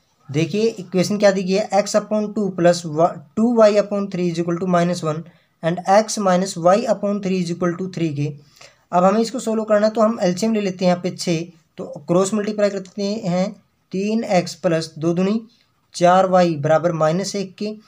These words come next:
तो छः इस तरफ आकर के गुणा में हो जाता है, तीन एक्स प्लस चार वाई बराबर माइनस छः के हो जाता है। इसी प्रकार से यहाँ पे एलसीएम लेते हैं थ्री,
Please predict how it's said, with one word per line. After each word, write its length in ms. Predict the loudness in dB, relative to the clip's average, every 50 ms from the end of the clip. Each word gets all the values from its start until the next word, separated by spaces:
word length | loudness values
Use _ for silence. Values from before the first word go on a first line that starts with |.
| _ -20 -20 _ _ -20
तो 80 | -16
छः 200 | -12 -4 -2 0
इस 160 | 0 0 0 0
तरफ 180 | 0 2 4 4
आकर 180 | 4 4 0
के 80 | -4 -4
गुणा 220 | -2 0 0 2 2
में 100 | 2 0
हो 60 | 0
जाता 300 | 0 -2 -2 -2 -2 -2
है, 120 | -2 -2 -4 -8 -14 _ _ -20 _ _ _ _ _ _ _ -6
तीन 360 | -4 -2 0 0 2 2 2
एक्स 160 | 2 0 -2 -4
प्लस 260 | -4 -4 -4 -4 -4 -6
चार 300 | 0 2 4 4 4 4
वाई 200 | 4 4 2 2
बराबर 380 | 2 2 2 2 2 0 -4 -2
माइनस 400 | 0 0 0 0 0 -4 -6 -6
छः 140 | -6 -6 -4
के 120 | -4 -2
हो 120 | -2 -2 -2
जाता 300 | -4 -6 -6 -6 -6 -6
है। 220 | -4 -6 -8 -12 _ _ _ _ _ -20 -20 _ _ _ -10
इसी 200 | -6 -4 -4 -4 -2
प्रकार 300 | 0 2 4 4 4 4
से 140 | 2 0
यहाँ 180 | 2 2 2 2
पे 140 | 2 0 0
एलसीएम 340 | 2 2 0 0 -2 -2 -2
लेते 240 | -2 -4 -2 -2 0
हैं 160 | 0 -2 -2
थ्री, 360 | -4 -4 -2 -2 -2 -4 -6